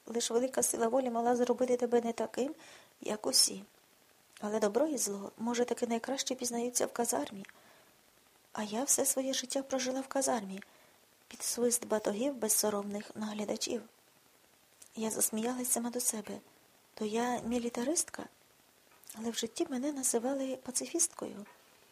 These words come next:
Я хотіла всіх зрозуміти і всіх помирити. А це було небезпечно, бо багато хто не хотів миритись.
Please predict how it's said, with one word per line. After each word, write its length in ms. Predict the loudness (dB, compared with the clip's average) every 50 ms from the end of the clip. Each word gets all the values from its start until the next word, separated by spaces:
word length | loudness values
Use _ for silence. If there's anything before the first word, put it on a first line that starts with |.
| -20 -20 -16 -6 -2
Я 80 | 0 2
хотіла 320 | 2 2 2 2 2 2
всіх 220 | 2 0 0 0
зрозуміти 540 | 2 2 2 2 2 2 0 -2 -2 -2 -2
і 40 | -2
всіх 200 | -2 -2 -4 -2
помирити. 540 | -4 -4 -2 -2 -4 -6 -8 -8 -10 -12 -14 -14 -18 -20 -20 -20 -20 -20 _ _ _ _ -10
А 100 | -4 -2
це 120 | -2 0
було 220 | 0 0 0 -2 -2
небезпечно, 680 | -4 0 2 2 2 2 2 0 0 0 -2 -4 -4 -4
бо 140 | -4 -4 -4 -8 -14 -16 -18 -18 -16 -4
багато 460 | 0 0 2 2 2 2 2 2 2 0
хто 360 | 0 2 2 4 4 4 2
не 120 | -2 -4
хотів 340 | -4 -4 -4 -2 -2 -2 -2
миритись. 520 | -2 -4 -4 -4 -4 -2 -2 -2 -2 -4